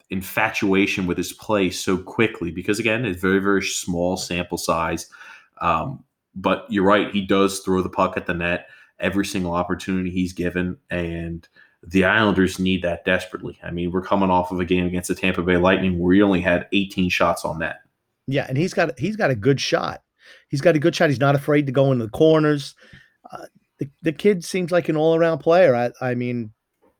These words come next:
Speaker 2: you know, I mentioned Brian Trottier last podcast. Uh, he just kinda reminds me physically of him, just the, the body type.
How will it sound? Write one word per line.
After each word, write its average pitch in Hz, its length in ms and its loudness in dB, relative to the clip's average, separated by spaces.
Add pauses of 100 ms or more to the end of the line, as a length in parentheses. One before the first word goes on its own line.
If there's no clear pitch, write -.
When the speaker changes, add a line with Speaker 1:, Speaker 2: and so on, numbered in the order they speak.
(240)
Speaker 2:
you 127 100 -4
know, 120 100 -2
I 120 60 2
mentioned 131 360 2
Brian 127 280 2
Trottier 117 680 2 (600)
last 120 320 2
podcast. 113 720 0 (180)
Uh, 117 100 -6
he 104 100 -2
just 110 180 -6
kinda 123 200 2
reminds 113 480 2
me 107 120 -2
physically 123 600 2
of 107 100 0
him, 110 420 -2 (580)
just - 220 -2
the, 101 160 -4 (180)
the 120 80 -4
body 123 420 0
type. 101 400 -10